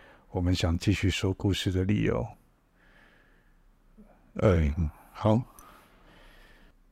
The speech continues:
好，我想先自己校正一下这个题目。嗯，因为我觉得说故事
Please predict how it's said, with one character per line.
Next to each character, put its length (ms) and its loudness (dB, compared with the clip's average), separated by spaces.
好， 60 0
我 160 4
想 260 2
先 420 2
自 180 -2
己 360 -4
校 220 4
正 180 0
一 120 2
下 240 0
这 200 0
个 120 -4
题 200 -4
目。 320 0
嗯， 720 -2
因 180 4
为 100 8
我 160 4
觉 200 2
得 340 2
说 240 2
故 180 0
事 320 0